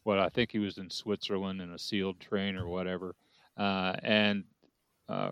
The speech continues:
President Wilson was afraid that communism would bleed over into some of the Allied, uh, Allied countries,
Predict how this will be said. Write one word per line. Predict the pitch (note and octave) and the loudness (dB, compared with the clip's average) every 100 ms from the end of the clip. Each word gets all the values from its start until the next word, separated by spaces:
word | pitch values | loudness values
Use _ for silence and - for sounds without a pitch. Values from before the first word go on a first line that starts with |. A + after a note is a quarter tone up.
| - _ | -6 _
President | E3 C#3 B2 A#2 | 8 8 8 8
Wilson | C4 - A#2+ A#2 | 8 6 2 2
was | G#2 | 0
afraid | G2+ - A2+ A2 G#2+ G2+ - - _ | -2 2 6 8 8 4 -6 -20 _
that | G2 G2 G2 - - | -2 2 2 0 -8
communism | - C#3 E3 A#2 F2+ E2 F2 G2+ _ _ _ _ _ | 2 2 4 0 -2 -6 -12 -16 _ _ _ _ _
would | G2+ G2+ F#2 F2 | 2 4 2 0
bleed | G#2+ A2+ A2 | 4 6 8
over | G#2+ A#2+ G#2+ G2 | 8 6 6 0
into | F2+ | 0
some | - A2+ G2+ | -2 0 2
of | |
the | G2 G2 | 2 4
Allied, | G#2+ A2 G2+ F#2+ F2+ F2+ | 6 6 6 6 2 0
uh, | F2 E2+ E2+ _ - _ _ _ | -2 -4 -10 _ -20 _ _ _
Allied | A#2+ A#2+ G#2 - | 8 10 10 8
countries, | E3 G3+ A2 G2+ G2+ | 4 6 4 2 0